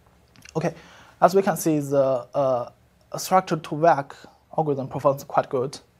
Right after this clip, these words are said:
compared to the existing kernel method. And this S two V loopy B P is that we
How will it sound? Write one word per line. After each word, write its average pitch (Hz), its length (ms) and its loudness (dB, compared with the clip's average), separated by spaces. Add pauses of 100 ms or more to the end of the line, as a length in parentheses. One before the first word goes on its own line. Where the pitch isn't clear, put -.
(200)
compared 139 320 0
to 139 120 -6
the 131 60 -4
existing 131 520 -6
kernel 135 220 -2
method. - 260 -4 (540)
And 156 120 0 (100)
this - 460 -2 (320)
S 139 160 4
two 151 240 -2
V 156 160 0
loopy 165 240 -4
B 143 160 -6
P 143 220 -4
is 135 140 -6
that 131 200 0
we 135 220 -2